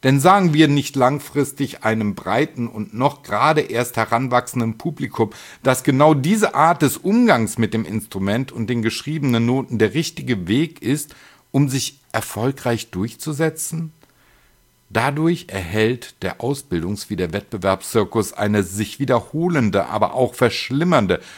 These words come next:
und reproduzierende Eigendynamik, die die Zukunft unserer musikalischen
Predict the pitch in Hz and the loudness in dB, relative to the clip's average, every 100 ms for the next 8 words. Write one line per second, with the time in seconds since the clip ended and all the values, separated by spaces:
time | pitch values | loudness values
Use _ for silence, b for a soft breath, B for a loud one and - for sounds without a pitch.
0 | B - 127 101 90 98 139 165 - 127 | B 0 2 2 0 2 2 2 -2 -6
1 | 127 120 - - 127 131 120 120 117 - | -2 -4 -6 -10 -6 -4 -2 0 0 0
2 | 127 139 104 95 87 90 95 131 151 b | -2 -2 -2 0 2 4 4 0 -4 b
3 | b b b - 117 120 117 - 147 139 | b b b -4 -2 -2 -4 -8 -10 -6
4 | 139 135 - - - 107 95 98 101 98 | -6 -6 -8 -18 -6 -4 -2 0 0 0
5 | 90 85 87 - 69 71 76 - - 110 | -2 -4 -8 -8 -6 -6 -6 -10 -8 -8